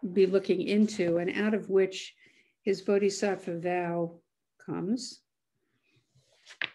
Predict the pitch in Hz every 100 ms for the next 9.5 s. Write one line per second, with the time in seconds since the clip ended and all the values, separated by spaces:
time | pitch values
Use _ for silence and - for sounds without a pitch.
0 | _ _ _ _ _ - - - _ _
1 | _ _ _ - - _ _ 240 - -
2 | 262 285 262 240 - - 226 226 233 -
3 | - 202 190 175 160 156 - 196 202 185
4 | 170 180 185 190 180 165 165 170 190 190
5 | - 208 202 185 170 160 - 196 190 170
6 | 156 147 208 160 165 180 196 202 220 220
7 | - - - _ 180 190 196 208 208 202
8 | 180 175 175 196 180 - 170 - 170 165
9 | 160 160 - 175